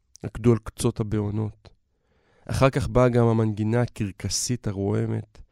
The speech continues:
ומילאה את הדממה העמוקה שהייתה לפניהם ברעשם הנולד של הדברים המוחשים,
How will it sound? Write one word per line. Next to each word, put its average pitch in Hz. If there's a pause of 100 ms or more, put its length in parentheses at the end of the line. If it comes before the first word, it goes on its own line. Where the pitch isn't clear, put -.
(480)
ומילאה 113
את 123
הדממה 107
העמוקה 110
שהייתה 107
לפניהם 107
ברעשם 104
הנולד 107
של -
הדברים 107
המוחשים, 107